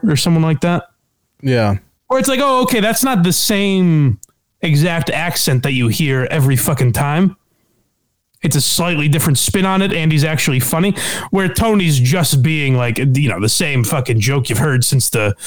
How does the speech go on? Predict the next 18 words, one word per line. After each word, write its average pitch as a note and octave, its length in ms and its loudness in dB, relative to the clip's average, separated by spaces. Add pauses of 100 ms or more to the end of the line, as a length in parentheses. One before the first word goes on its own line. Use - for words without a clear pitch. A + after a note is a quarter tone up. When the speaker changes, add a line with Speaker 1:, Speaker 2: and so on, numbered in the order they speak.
(260)
Speaker 1:
forties, C#3 520 0
for - 140 -2
Christ's - 400 -2
sake. - 320 -4
You F3 80 2
know D#3 80 0
what D3+ 120 0
I C#3+ 40 0
mean? D3+ 200 0 (120)
Speaker 2:
Yeah. G#2 360 0 (100)
Speaker 1:
Um, A#2 400 -2
so F3+ 100 0
let's F3 140 -2
play D3+ 240 -2
that C3 200 -4
part F2+ 200 -4
of E2+ 80 -10
it. - 60 -20